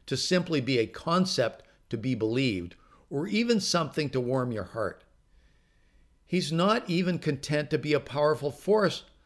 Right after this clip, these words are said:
that you bow down to in some way because he became human. One of the reasons he came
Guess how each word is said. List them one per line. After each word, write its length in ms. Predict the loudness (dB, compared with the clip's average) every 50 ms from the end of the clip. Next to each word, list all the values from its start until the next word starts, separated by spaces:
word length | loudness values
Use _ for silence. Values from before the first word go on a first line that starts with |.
| _ _ _
that 120 | -6 -4 0
you 140 | 0 0
bow 400 | 0 -2 -4 0 2 2 2 2 0 -2 -4
down 340 | -6 -4 -2 0 0 0 0
to 320 | -2 -4 -4 -4 -6 -8 -12 _ _ _ _ -6
in 120 | -6 -4
some 380 | -4 -2 -2 0 2 2 2 2
way 380 | 2 2 2 0 0 -2 -4 -10 -14 _ _
because 320 | -12 -10 -4 -4 -4 -2 -2
he 60 | -4
became 320 | -4 -4 -2 -2 -2 0
human. 360 | 0 0 0 0 0 -4 -6 -10 _ _ _ -20 _ _ _ _ _ _ _ -20 -20 -20 _ -4
One 200 | 0 2 4 4
of 80 | 4
the 100 | 4 4
reasons 560 | 2 2 2 2 2 0 0 -2 -2 -2 -2 -2
he 120 | -4 -6
came 460 | -6 -8 -8 -6 -6 -6 -6 -8 -10